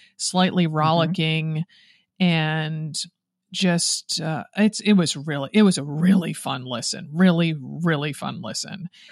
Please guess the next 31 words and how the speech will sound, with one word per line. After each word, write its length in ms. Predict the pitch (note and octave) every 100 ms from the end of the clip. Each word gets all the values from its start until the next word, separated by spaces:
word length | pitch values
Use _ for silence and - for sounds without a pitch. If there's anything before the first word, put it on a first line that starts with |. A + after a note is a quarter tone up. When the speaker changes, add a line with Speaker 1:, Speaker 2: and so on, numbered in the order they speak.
| -
Speaker 2:
Well, 160 | C4+ A#3+
Speaker 1:
And 80 | G3
Speaker 2:
do 80 | A3+
you 180 | A3+
think, 380 | A3 - A#3 -
that 180 | - A3
makes 260 | G3 G3 -
me 120 | F3
think, 260 | F#3 F#3+ D#3+
do 100 | F3
you 100 | F3
think 220 | G#3+ F#3+
it 80 | D#3
would 160 | D#3+ C#3+
be 120 | D#3
better 360 | D#3+ D#3+ E3
on 200 | D3+ D3+ C#3+
audio, 640 | E3 D#3+ D3 C3 B2+ - -
or 140 | C3+
can 320 | - E3+ D3+
you 120 | D3
get 220 | D3 D3 C#3+
a 60 |
sense 800 | B2+ - E3+ C#3+ C3+ - - - _ _ _ _
Speaker 1:
Mm. 160 | A3+ A3+
Speaker 2:
of 340 | D3+ C3+ C3 - - - _ _ _
whether 280 | - F3 E3
people 360 | D#3+ F#3 E3+ D3
would 180 | D3 C#3+
enjoy 580 | D3 C#3 D3+ C#3+ C#3 C3
it 140 | B2+